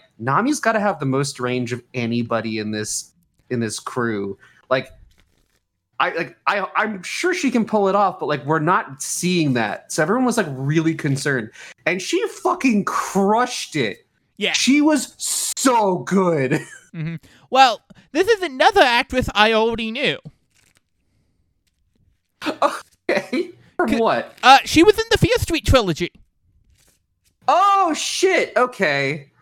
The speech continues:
Speaker 1: I was wondering why she was familiar. I've seen one of those <laughs> movies.
Speaker 2: They are great.
Speaker 1: They, they are good.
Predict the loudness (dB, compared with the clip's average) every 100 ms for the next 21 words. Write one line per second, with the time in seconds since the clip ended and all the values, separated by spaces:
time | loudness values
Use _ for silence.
0 | _ _ _ -10 -2 0 2 2 2 2
1 | 0 -4 -6 -2 0 2 0 0 -2 -2
2 | -4 0 0 0 0 -2 -4 -6 -6 -8
3 | -18 -8 2 4 4 4 4 2 0 -4
4 | -4 -4 -16 -18 -20 -20 _ 0 0 2
5 | 0 2 0 -2 -2 -2 -4